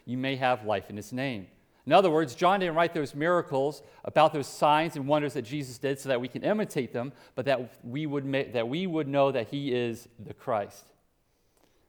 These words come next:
Well, now we come to that point in our journey in Hebrews, where the author tells us explicitly why he is writing this letter. Just in case, if there's any doubt up to this point, to in chapter eight,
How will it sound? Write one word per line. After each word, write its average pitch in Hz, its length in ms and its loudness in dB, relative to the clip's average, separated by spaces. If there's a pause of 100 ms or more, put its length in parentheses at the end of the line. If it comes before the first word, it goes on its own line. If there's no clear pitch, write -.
(240)
Well, 139 300 4
now 156 280 4
we 160 180 0
come 160 240 -6
to - 80 -16
that 151 240 2
point 139 260 -4
in 123 60 -6
our 151 180 -2
journey 127 380 -4
in 120 80 -6
Hebrews, 117 760 -8 (400)
where 139 160 0
the 131 140 0
author 147 400 6
tells 156 440 2
us 131 140 -10
explicitly 117 880 -6 (220)
why 151 380 2
he 147 120 -4
is 131 160 -6
writing 123 440 -2
this 110 300 -4
letter. 107 480 -2 (300)
Just 160 240 -2
in 139 80 -4
case, 147 500 0
if 131 200 -6
there's 120 340 -2
any 139 240 -2
doubt 123 380 6
up - 380 -2
to 165 200 -4
this 127 180 -2
point, 135 460 -2
to 120 260 -8
in 135 180 -4
chapter 123 360 2
eight, 135 380 0